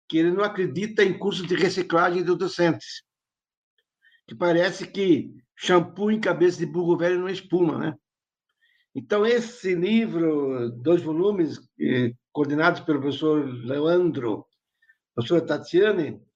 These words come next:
tem esse mérito, pelo menos, de, de, de fazer com que as pessoas abrem sua mente para novas, novas possibilidades, né? Então, o professor, eh, Jeremias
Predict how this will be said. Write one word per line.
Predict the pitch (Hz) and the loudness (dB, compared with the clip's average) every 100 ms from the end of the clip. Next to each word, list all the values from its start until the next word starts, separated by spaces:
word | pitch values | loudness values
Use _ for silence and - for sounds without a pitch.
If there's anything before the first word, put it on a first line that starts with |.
| _ _ _ | _ _ _
tem | - 180 | -4 -2
esse | 190 214 | 0 0
mérito, | 190 196 202 - 170 | 0 0 0 -2 -4
pelo | 165 160 | -2 2
menos, | 185 202 202 - - _ _ | 2 2 0 -4 -20 _ _
de, | - 127 180 190 | -14 -2 0 0
de, | 151 151 151 | 0 -4 -6
de | 143 165 165 156 151 143 135 - - | -4 0 2 2 2 0 -6 -8 -2
fazer | 160 185 | 0 0
com | 190 | 0
que | 214 | -2
as | 208 | 0
pessoas | 208 - 208 214 - - _ _ _ _ _ - | 0 0 0 0 -2 -14 _ _ _ _ _ -2
abrem | 185 226 208 | 0 2 0
sua | 190 185 175 | -2 0 2
mente | 165 196 220 | 2 0 -2
para | - 208 | -2 0
novas, | 196 185 202 208 180 - - _ _ | 0 0 0 0 -4 -12 -20 _ _
novas | 170 170 180 196 | -4 0 0 0
possibilidades, | 208 185 214 208 202 175 135 - 131 | -4 -4 -2 -2 0 2 0 -2 -2
né? | 175 185 - _ _ _ | 0 0 -6 _ _ _
Então, | 135 - 185 | -6 0 2
o | |
professor, | 185 175 - 180 175 165 | 2 -2 0 2 4 4
eh, | 160 151 143 | 2 2 -2
Jeremias | 131 156 156 202 208 160 | 0 0 2 2 0 -2